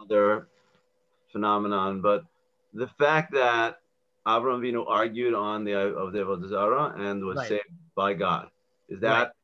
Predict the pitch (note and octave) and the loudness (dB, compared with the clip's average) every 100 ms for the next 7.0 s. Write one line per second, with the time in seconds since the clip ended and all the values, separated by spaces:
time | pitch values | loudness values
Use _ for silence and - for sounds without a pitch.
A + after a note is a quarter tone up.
0 | _ G#2+ A#2 B2 B2+ C3 A2+ A#2+ A2 G#2+ | _ -4 0 0 -2 2 4 4 2 2
1 | G#2+ A2 A2 G#2+ B2+ D#3 E3 A#2+ G#2+ G#2 | 2 0 -6 -6 -2 0 2 2 2 -2
2 | - G2+ - F#2+ F#2 F#2+ G2 G2 F#2 F#2+ | -2 -10 -6 -6 -4 -4 -2 -2 -4 -6
3 | F#2+ F#2+ F#2+ F#2+ F2+ G#2+ F2 F#2+ F#2+ F2 | -4 -4 -4 -8 -8 -8 -6 -4 -2 -4
4 | F2 A#2 G2+ F#2+ F2 F2 E2+ F2 - _ | -4 -2 -2 -4 -6 -6 -6 -6 -8 _
5 | - D#3 A2+ - F#3 F3 - - F#3 F#3 | -10 -8 -8 -4 2 2 2 -6 -4 -4
6 | - - G3 - - - - F3 F3+ | -8 -4 -2 -2 -4 -8 -6 0 0